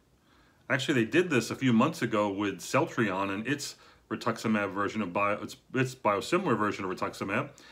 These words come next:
and it just happened again to Sandoz. Uh, and again, this is a bit of a setback for the biosimilar industry, where the F D A is being as hard on them as they are being hard on other companies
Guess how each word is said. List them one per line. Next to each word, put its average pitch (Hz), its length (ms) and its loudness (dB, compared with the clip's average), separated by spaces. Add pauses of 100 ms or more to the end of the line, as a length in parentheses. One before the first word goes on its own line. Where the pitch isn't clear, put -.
(280)
and 110 140 2
it - 20 -4
just 113 220 0
happened 110 340 0
again 110 480 2
to 110 360 2
Sandoz. 107 640 -2 (560)
Uh, 113 260 2
and 120 100 0
again, 143 200 2
this 147 160 -2
is 147 80 -2
a 139 40 2
bit 143 140 2
of 123 80 2
a 104 60 -2
setback 117 520 0
for 117 120 2
the 104 80 -2
biosimilar 113 760 2
industry, 117 580 -4 (420)
where 117 440 6
the 127 180 -2
F 135 120 0
D 139 160 0
A - 20 2
is 127 80 2
being 131 280 2
as 117 100 0
hard 170 260 4
on 120 240 4
them 131 220 2
as 107 160 0
they 113 100 4
are 117 240 4
being 110 300 0
hard 107 260 2
on 104 220 -2
other 101 180 -2
companies 101 560 -4